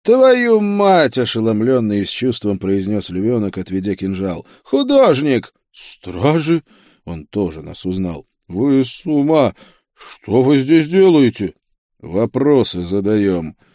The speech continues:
Я всё ещё держал кинжал в опасной близости от его бока. «Зачем вы сюда пришли? Кто эта девка? Что вас с ней связывает?» «Но позвольте!» — возмутился он. «Это наши с ней личные дела!»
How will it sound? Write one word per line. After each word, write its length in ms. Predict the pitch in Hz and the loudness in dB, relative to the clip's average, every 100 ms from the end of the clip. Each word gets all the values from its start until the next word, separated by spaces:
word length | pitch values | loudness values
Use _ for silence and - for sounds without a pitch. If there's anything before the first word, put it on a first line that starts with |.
| _ - | _ -8
Я 160 | 87 | -6
всё 180 | 82 90 | -4 -4
ещё 240 | 90 - | -4 -6
держал 380 | 85 92 92 98 | -6 -6 -4 -4
кинжал 540 | 90 90 87 87 110 92 | -4 -8 -6 -4 -2 -2
в 60 | |
опасной 480 | 90 98 104 90 90 | -4 -6 -6 -6 -8
близости 480 | 87 98 92 - 90 | -6 -4 -4 -8 -10
от 140 | 87 | -8
его 180 | 90 95 | -6 -6
бока. 400 | 90 87 - - _ _ _ _ _ | -6 -10 -12 -20 _ _ _ _ _
«Зачем 420 | 95 123 156 143 | 0 2 4 4
вы 100 | 127 | 4
сюда 240 | 131 127 | 2 2
пришли? 460 | 107 113 - 95 - _ _ _ | 2 -2 -2 -4 -6 _ _ _
Кто 180 | _ 139 | _ 2
эта 220 | 156 131 | 4 4
девка? 440 | 123 123 - 87 - _ _ | 2 2 0 -12 -12 _ _
Что 400 | - - 160 170 | -8 2 4 6
вас 240 | 156 131 | 4 2
с 60 | 131 | 0
ней 260 | 151 151 | 0 2
связывает?» 760 | 123 131 156 139 107 104 92 _ _ _ _ _ - | 2 2 4 4 2 0 -2 _ _ _ _ _ -16
«Но 180 | 98 - | -14 -6
позвольте!» — 840 | 113 - 98 120 220 240 - 196 - - - | -6 -4 -2 0 2 0 -2 -2 -2 -20 -6
возмутился 760 | 92 90 92 92 87 78 - | -4 -2 -4 -6 -8 -10 -10
он. 220 | 80 69 _ - | -12 -18 _ -14
«Это 260 | 90 - | -10 -2
наши 420 | 110 110 160 - | 0 0 0 -2
с 140 | 147 113 | -4 -2
ней 240 | 107 123 | 0 2
личные 640 | 117 113 135 - 160 185 214 | 4 2 2 0 0 0 0
дела!» 440 | 240 233 220 123 | -2 0 2 2